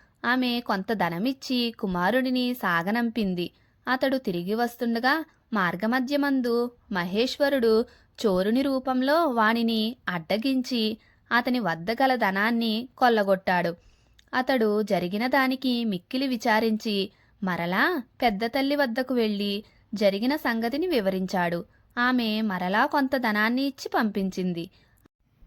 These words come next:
ఈ పర్యాయము కూడా మార్గమధ్యమందు చోరరూపుడైన శివుడు ఆ సొమ్మును తీసుకుని పోయాడు. మరలా అతడు పెద్ద తల్లి వద్దకు బయలుదేరగా అంతర్వాహిని నుండి ఈశ్వరుడు, "ఓయి,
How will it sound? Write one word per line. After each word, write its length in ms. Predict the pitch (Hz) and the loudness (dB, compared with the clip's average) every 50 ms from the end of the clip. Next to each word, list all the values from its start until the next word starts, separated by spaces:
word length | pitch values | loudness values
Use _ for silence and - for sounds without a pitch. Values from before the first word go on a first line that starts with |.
| _ - - | _ -6 -2
ఈ 160 | 240 247 262 | 0 0 2
పర్యాయము 640 | 254 254 220 202 190 202 202 202 208 214 226 233 233 | 2 2 2 2 0 0 0 2 2 2 2 0 0
కూడా 500 | 226 247 233 226 226 247 302 359 359 - - - - - - 233 | 0 0 0 2 4 4 2 2 -2 -4 -8 -16 -20 -6 -2 0
మార్గమధ్యమందు 1120 | 214 202 196 196 190 233 233 247 262 254 233 277 285 277 285 277 269 247 254 240 233 247 247 - - | 2 4 2 2 4 4 4 4 4 4 4 4 4 4 4 4 2 2 2 2 2 0 0 0 2
చోరరూపుడైన 1040 | 208 185 185 196 220 240 262 254 254 254 277 277 277 269 262 254 240 220 208 208 220 - - - - - | 2 4 4 4 4 4 4 2 0 2 2 2 2 2 2 2 2 2 2 0 -2 -6 -10 -20 -20 -12
శివుడు 580 | - - 220 196 196 254 269 277 262 240 240 233 - - | -6 -2 -2 0 2 2 2 2 2 2 0 0 0 2
ఆ 140 | 214 220 233 | 4 4 4
సొమ్మును 440 | 233 - 180 175 185 202 233 294 - | 4 2 -2 -2 0 0 0 0 0
తీసుకుని 480 | - 262 214 202 - - - 247 262 | 0 0 -2 -2 -2 0 0 0 0
పోయాడు. 580 | 277 - 262 208 196 190 185 175 175 175 165 - - - - _ _ _ - | 2 2 2 2 4 4 4 2 2 0 -4 -8 -10 -18 -20 _ _ _ -2
మరలా 380 | 190 180 170 180 170 180 196 226 | -2 0 0 0 2 4 4 6
అతడు 360 | 262 285 302 - 294 294 294 | 6 6 6 4 4 4 4
పెద్ద 320 | 294 - 226 185 175 196 | 4 2 0 0 2 0
తల్లి 280 | 202 202 226 226 247 285 | 2 2 2 2 2 2
వద్దకు 340 | 285 269 240 277 277 285 285 | 2 2 2 0 0 0 2
బయలుదేరగా 880 | 247 202 180 180 202 196 208 214 214 214 208 202 208 196 196 196 190 - - _ _ _ - | 2 2 0 0 0 0 2 2 2 2 2 2 4 4 4 2 0 -4 -10 _ _ _ -4
అంతర్వాహిని 800 | 175 170 180 - - 196 220 226 240 247 254 254 277 277 277 285 | -4 -4 -2 0 -2 0 2 2 4 4 4 4 2 0 0 0
నుండి 540 | 277 277 269 262 254 240 247 233 226 226 240 _ _ _ _ - - | 0 0 0 0 0 0 0 -2 -2 -2 -4 _ _ _ _ -8 -6
ఈశ్వరుడు, 800 | 196 190 196 - - 254 262 262 269 254 233 226 220 214 240 - _ - | -4 -4 -2 0 2 4 4 4 4 4 4 2 2 2 0 -4 _ -2
"ఓయి, 580 | 202 185 180 180 180 185 214 254 302 349 320 | 0 2 2 2 2 2 0 0 0 0 -2